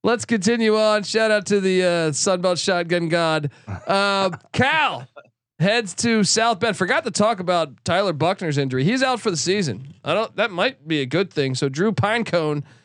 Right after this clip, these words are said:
is, uh, is gonna be starting there in South Bend. Uh, Cal catching eleven in South Bend.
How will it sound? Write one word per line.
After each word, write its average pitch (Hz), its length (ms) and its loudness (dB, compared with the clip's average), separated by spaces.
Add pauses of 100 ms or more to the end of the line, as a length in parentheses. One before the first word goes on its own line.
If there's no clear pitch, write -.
(180)
is, 165 300 0
uh, 165 500 0
is 175 160 0
gonna 190 140 0
be 170 80 -4
starting 185 400 -2
there 175 140 0
in 156 80 -4
South 175 340 -2
Bend. 175 400 -2 (640)
Uh, 151 840 0
Cal 185 280 0
catching 208 360 -2
eleven 180 500 0
in 190 220 -4
South 196 320 0
Bend. 247 440 0